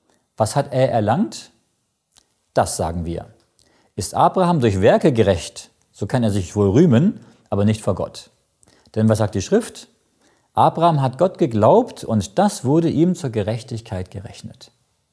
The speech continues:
Erster Mose fünfzehn, Vers sechs. Das heißt, dass Paulus hier argumentiert,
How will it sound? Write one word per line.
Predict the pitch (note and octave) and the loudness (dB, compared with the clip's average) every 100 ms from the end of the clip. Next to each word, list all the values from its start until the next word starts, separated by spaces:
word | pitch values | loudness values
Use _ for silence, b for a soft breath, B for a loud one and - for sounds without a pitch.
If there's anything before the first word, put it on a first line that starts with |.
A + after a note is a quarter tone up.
| _ | _
Erster | F#2 - G2 | -20 -12 -10
Mose | F#2+ F2+ F#2+ b b _ | -8 -8 -10 b b _
fünfzehn, | F#2+ F#2+ - - F2+ | -10 -8 -10 -14 -12
Vers | F2+ - | -14 -16
sechs. | - - - _ _ _ _ _ b b b b b b _ _ | -18 -20 -20 _ _ _ _ _ b b b b b b _ _
Das | G#2+ F#2+ | -10 -2
heißt, | B2+ G3 - - - - _ - | 0 0 -2 -10 -12 -14 _ -10
dass | F#2+ | -10
Paulus | - C3+ F3+ - | 0 2 2 0
hier | D#3 C#3 | -2 -2
argumentiert, | B2+ A#2 A2+ G#2 - G3 B3 - | -2 0 0 -2 -2 -4 -4 -10